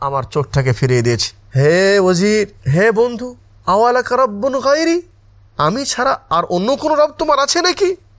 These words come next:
বলছেন, "রব্বি ও রব্বুকাল্লাহ, তিনি আমারও রব, তোমারও রব।" সুবহানাল্লাহ। ফাআখাযাহু,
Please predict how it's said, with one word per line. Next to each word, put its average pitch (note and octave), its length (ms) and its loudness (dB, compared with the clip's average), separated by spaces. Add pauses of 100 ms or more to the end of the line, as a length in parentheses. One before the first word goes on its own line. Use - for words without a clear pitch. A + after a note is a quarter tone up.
(220)
বলছেন, D3+ 260 0
"রব্বি D3 760 -2
ও C3+ 140 0
রব্বুকাল্লাহ, C3+ 800 -4 (160)
তিনি D3+ 320 -8 (100)
আমারও F#3+ 540 0
রব, D#3+ 280 0 (460)
তোমারও B2+ 480 2
রব।" B2 220 0 (380)
সুবহানাল্লাহ। B2 920 -2
ফাআখাযাহু, D4 920 0